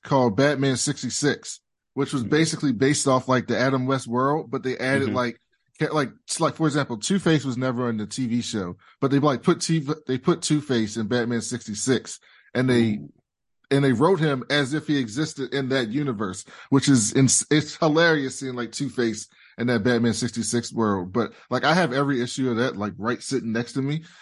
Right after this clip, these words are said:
Speaker 1: So, like, if, it's fantastic to read. But, yeah, this was such a key to my heart. And so we meet Daryl and Kevin. Daryl is Damon Wayans' character. Like Rich said, he's kind of like, I don't wanna say he's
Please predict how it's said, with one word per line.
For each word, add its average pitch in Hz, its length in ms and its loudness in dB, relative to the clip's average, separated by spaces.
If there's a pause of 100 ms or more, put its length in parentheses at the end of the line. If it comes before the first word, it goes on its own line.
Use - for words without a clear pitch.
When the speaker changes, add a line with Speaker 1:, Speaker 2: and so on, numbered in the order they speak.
(120)
Speaker 1:
So, 123 140 -2
like, 113 140 2
if, - 300 -4
it's 135 280 2
fantastic 117 720 0
to 110 80 -4
read. 110 300 -2
But, 113 80 -2
yeah, 107 260 -2
this 139 200 -4
was 143 140 -4
such 127 220 -2
a 113 100 0
key 120 200 -2
to 113 80 -2
my 107 180 -2
heart. 107 320 -2 (600)
And 127 260 -2 (220)
so 143 340 4
we 143 180 4
meet 156 340 2
Daryl 170 600 4 (440)
and 120 200 -6
Kevin. 107 400 0
Daryl 156 460 4
is 123 120 -4
Damon 131 320 -4
Wayans' 120 260 -4
character. 110 320 -4
Like 113 200 -2
Rich 139 200 -4
said, 117 400 0
he's 123 260 -8
kind 160 380 2
of 143 160 -2
like, 135 360 -2 (640)
I 160 80 2
don't 233 100 4
wanna 208 120 0
say 165 200 -2
he's 117 140 -4